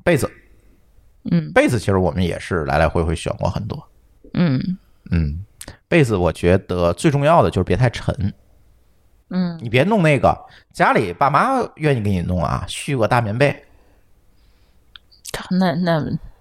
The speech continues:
Speaker 1: 这个冬天
Speaker 2: 鬼压床那是。
Speaker 1: 容易鬼压床。
Speaker 2: 嗯。
Speaker 1: 有时候鬼压床是为什么，我也会给大家讲啊，但是这个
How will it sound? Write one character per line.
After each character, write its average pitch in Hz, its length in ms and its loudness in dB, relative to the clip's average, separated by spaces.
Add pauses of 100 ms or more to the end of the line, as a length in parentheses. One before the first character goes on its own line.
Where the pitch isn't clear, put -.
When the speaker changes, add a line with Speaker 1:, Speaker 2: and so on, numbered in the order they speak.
(160)
Speaker 1:
这 226 200 6
个 110 300 6
冬 160 220 2
天 92 520 2
Speaker 2:
鬼 151 120 0
压 180 160 2
床 - 320 0
那 147 140 -2
是。 156 160 -2 (800)
Speaker 1:
容 101 200 2
易 101 100 2
鬼 - 160 -4
压 90 160 0
床。 - 360 -2
Speaker 2:
嗯。 - 300 -4
Speaker 1:
有 160 80 2
时 180 60 6
候 247 80 2
鬼 - 120 0
压 143 140 4
床 - 220 4
是 - 60 2
为 220 140 6
什 175 80 2
么， 156 60 2
我 156 100 4
也 185 80 6
会 190 140 4
给 147 100 0
大 131 140 4
家 156 100 6
讲 131 200 0
啊， 85 240 -4
但 160 120 4
是 156 160 0 (280)
这 170 100 2
个 120 340 2